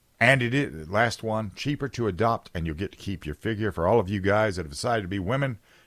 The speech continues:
doesn't that matter, your figure? No, it doesn't, because you are mentally ill, and you should be seeking out a psychiatrist, not a surgeon,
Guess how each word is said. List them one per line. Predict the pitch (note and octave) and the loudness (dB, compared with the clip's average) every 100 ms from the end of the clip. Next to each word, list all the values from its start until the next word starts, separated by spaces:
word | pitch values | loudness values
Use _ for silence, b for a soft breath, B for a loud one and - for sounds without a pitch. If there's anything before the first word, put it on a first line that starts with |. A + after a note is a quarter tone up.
| _ | _
doesn't | E2 F2 F#2+ | -6 -4 -6
that | G2 - | -10 -8
matter, | E2+ F2 G#2 | -6 -4 -6
your | F2 - | -8 -8
figure? | - F2+ F#2 F#2 F2+ _ _ _ _ _ _ _ _ _ _ _ _ _ _ _ _ _ _ - B | -8 -8 -8 -14 -18 _ _ _ _ _ _ _ _ _ _ _ _ _ _ _ _ _ _ -20 B
No, | E3 C4 | 12 12
it | C#4+ | 12
doesn't, | G3+ B3 D#3 C3+ | 12 12 12 6
because | C#3 E3+ F3 | 6 8 8
you | F#3+ A3+ | 10 10
are | G3 | 12
mentally | F3+ G#3+ A3+ A3 G#3 - | 12 10 10 8 6 10
ill, | G3 F#3+ B2 - - - - - - | 12 12 10 2 -8 -20 -20 -20 -8
and | G2 G2+ | -2 0
you | B2+ | 0
should | - A2+ | 0 0
be | B2+ | 0
seeking | - E3+ D3 C3 | 0 0 2 2
out | |
a | A2+ | 4
psychiatrist, | - C#3 D3+ D3+ A#2+ - F2+ - - - | 4 6 10 10 8 4 -4 -6 -10 -6
not | F#2 A2 | 4 4
a | E3 | 4
surgeon, | - G#3 F#3+ C3+ D3+ | 8 10 10 8 2